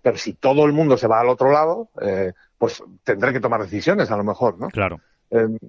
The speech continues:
Speaker 1: va, parece un poco cobardón el asunto, <laughs> un poco eso, bueno, a verlas venir, ¿no?
Speaker 2: Bueno, yo
Speaker 1: Pero
Speaker 2: te
Speaker 1: tiene,
Speaker 2: diría,
Speaker 1: tiene,
Speaker 2: yo te diría, David,
Speaker 1: tiene
Speaker 2: que
Speaker 1: su sentido.
Speaker 2: claro, que hay mucho sentido común también ahí, ¿eh?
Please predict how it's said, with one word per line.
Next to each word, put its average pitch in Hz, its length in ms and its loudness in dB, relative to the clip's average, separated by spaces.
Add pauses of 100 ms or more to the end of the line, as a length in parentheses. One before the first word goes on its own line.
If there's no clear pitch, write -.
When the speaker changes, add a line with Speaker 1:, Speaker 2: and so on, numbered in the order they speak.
(300)
Speaker 1:
va, 240 140 -2
parece 180 280 0
un 196 80 -10
poco 190 520 4
cobardón 175 520 2
el 175 80 4
asunto, 151 460 0
<laughs> 147 220 0
un - 160 -2
poco - 340 -4
eso, - 220 0
bueno, 151 180 2
a 120 100 0
verlas 139 260 2
venir, 110 320 -2
¿no? 117 60 -8 (120)
Speaker 2:
Bueno, 175 320 2
yo 123 60 -2
Speaker 1:
Pero 120 140 6
Speaker 2:
te 185 80 2
Speaker 1:
tiene, 190 140 4
Speaker 2:
diría, 196 240 4
Speaker 1:
tiene, 139 120 -10
Speaker 2:
yo 151 80 2
te 175 100 -2
diría, 180 200 0
David, 170 280 0
Speaker 1:
tiene 190 160 2
Speaker 2:
que 160 60 2
Speaker 1:
su 165 100 4
sentido. 113 400 0
Speaker 2:
claro, 139 320 0
que - 80 -2
hay 143 80 2
mucho 160 220 -4
sentido 139 360 -4
común 117 300 -4
también 101 260 -6
ahí, 127 260 0
¿eh? 101 180 -6